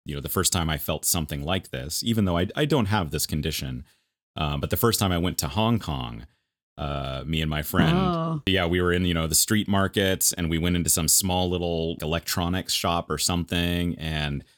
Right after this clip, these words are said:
Speaker 1: there were flashing lights, there was five different songs playing on different speakers, and there were T Vs playing commercials and stuff. We both just kinda stood there for a minute, just, like, going,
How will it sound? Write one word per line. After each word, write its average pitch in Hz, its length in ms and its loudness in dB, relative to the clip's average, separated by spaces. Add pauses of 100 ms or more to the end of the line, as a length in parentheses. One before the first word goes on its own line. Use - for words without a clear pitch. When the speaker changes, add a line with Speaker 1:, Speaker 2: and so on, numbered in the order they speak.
(260)
Speaker 1:
there 87 100 0
were 73 80 -4
flashing 90 640 2
lights, 127 720 2
there 92 180 2
was 82 180 2
five 101 580 0
different 95 400 0
songs 113 600 4
playing 107 480 0
on 92 360 0
different 107 360 0
speakers, 110 1040 2
and 80 320 0
there 80 60 0
were 76 340 -2
T 135 240 2
Vs 117 320 2
playing 76 680 -2
commercials 98 640 0
and 98 140 0
stuff. 98 500 -2 (460)
We 87 80 0
both 101 280 0
just - 200 0
kinda 85 160 0
stood 113 380 2
there 82 180 0
for 85 120 -4
a 73 40 -2
minute, 71 340 -6
just, 76 160 -2
like, 65 140 -10
going, 73 140 -12